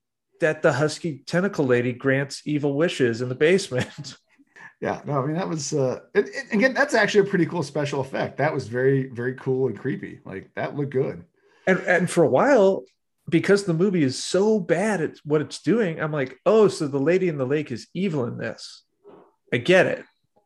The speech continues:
Speaker 2: But that's
Speaker 1: Oh,
Speaker 2: not the
Speaker 1: th-,
Speaker 2: lady, that's
Speaker 1: that's
Speaker 2: not the
Speaker 1: not the
Speaker 2: lady in
Speaker 1: lady in the lake, <laughs>
Speaker 2: No.
Speaker 1: so.
Speaker 2: Yeah. That's the lady in the swamp. Different chick. Uh, and just to kinda go back to my Wonder Woman comment,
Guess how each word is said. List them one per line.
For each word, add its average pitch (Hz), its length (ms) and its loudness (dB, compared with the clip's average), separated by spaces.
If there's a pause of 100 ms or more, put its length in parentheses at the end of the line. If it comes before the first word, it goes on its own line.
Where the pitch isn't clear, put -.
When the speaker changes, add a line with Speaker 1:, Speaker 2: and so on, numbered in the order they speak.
(200)
Speaker 2:
But 160 100 2
that's 170 160 8
Speaker 1:
Oh, - 40 8
Speaker 2:
not 139 140 6
the 151 60 -2
Speaker 1:
th-, 165 120 4
Speaker 2:
lady, 160 120 -2
that's 165 160 2
Speaker 1:
that's 165 240 6
Speaker 2:
not 151 140 6
the 151 60 4
Speaker 1:
not 143 60 6
the 131 60 2
Speaker 2:
lady 135 220 4
in - 0 -
Speaker 1:
lady - 20 4
in 123 80 -2
the 123 60 -2
lake, 135 400 0
<laughs> - 20 -10
Speaker 2:
No. 117 80 -8
Speaker 1:
so. - 520 -2 (760)
Speaker 2:
Yeah. 95 240 -8 (680)
That's 135 200 -6
the 175 120 -2
lady 147 340 2
in 110 100 -2
the 98 80 -8
swamp. 104 500 -8 (220)
Different - 280 -10
chick. - 320 -10 (600)
Uh, 139 680 0
and 190 220 2
just 214 260 -4
to 208 80 2
kinda 180 280 2
go 151 160 2
back 143 320 0
to 143 60 -4
my 120 200 -2
Wonder 135 360 -2
Woman 107 320 -6
comment, 107 440 -8